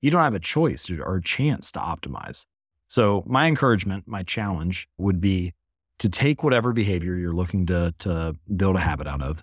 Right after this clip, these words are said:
scale it down to the first two minutes, and then spend a few weeks just mastering that.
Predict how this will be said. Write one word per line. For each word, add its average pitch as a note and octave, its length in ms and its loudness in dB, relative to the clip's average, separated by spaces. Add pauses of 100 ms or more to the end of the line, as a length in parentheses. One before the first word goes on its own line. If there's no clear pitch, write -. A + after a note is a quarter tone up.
(140)
scale B2+ 400 2
it B2 80 0
down G2+ 180 2
to F2+ 60 0
the E2+ 80 0
first F2+ 300 -4
two F#2 100 -2
minutes, D2+ 440 -4 (200)
and G#2+ 100 2
then G#2 140 6
spend F#3 260 2
a D#3 60 2
few A2+ 180 2
weeks G2 300 2
just B2+ 260 2
mastering A2 460 -2
that. - 240 -10